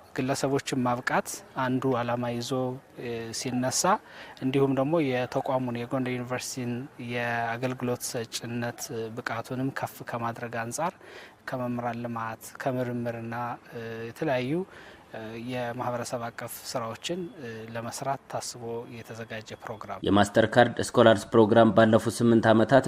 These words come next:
Speaker 2: በርካታ ስኬታማ ስራዎችን የሰራ ሲሆን፣ ከነዚህም መካከል በስኮላር ፕሮግራሙና በዩኒቨርሲቲው ማህበረሰብ ጠንካራ ድጋፍ በርካቶች በተለያዩ ድርጅቶች ተቀጥረው በመስራት ላይ እንደሚገኙ ዶክተር ሞላልኝ ነግረውናል።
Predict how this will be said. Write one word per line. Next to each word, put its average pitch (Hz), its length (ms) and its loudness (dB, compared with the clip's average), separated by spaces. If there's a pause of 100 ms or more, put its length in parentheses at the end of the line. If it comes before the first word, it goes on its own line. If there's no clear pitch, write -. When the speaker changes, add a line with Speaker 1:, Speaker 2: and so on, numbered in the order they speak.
Speaker 2:
በርካታ 113 520 6
ስኬታማ 110 520 6
ስራዎችን 113 440 4
የሰራ 107 380 6
ሲሆን፣ 120 320 8
ከነዚህም 117 540 6
መካከል 113 520 6
በስኮላር 110 520 6
ፕሮግራሙና 113 640 6
በዩኒቨርሲቲው 110 680 6
ማህበረሰብ 107 680 4
ጠንካራ 110 480 4
ድጋፍ 110 320 6
በርካቶች - 640 4
በተለያዩ 113 520 6
ድርጅቶች 113 540 4
ተቀጥረው 113 460 6
በመስራት 110 480 6
ላይ 110 140 6
እንደሚገኙ 107 600 6 (200)
ዶክተር 110 380 6
ሞላልኝ 101 560 6
ነግረውናል። 110 560 8